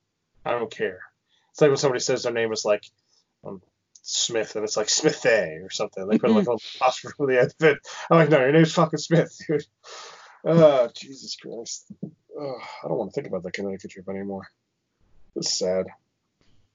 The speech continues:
Speaker 1: Somebody probably died that night. There was a girl that looked like Shrek, though. That is, that is a
Speaker 2: <laughs>
Speaker 1: true s-,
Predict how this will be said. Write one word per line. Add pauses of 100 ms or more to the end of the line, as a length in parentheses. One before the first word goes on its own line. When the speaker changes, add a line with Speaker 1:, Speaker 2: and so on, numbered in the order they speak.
(160)
Speaker 1:
Somebody
probably
died
that
night. (480)
There
was
a
girl
that
looked
like
Shrek, (100)
though. (1040)
That
is,
that
is
a
Speaker 2:
<laughs>
Speaker 1:
true
s-,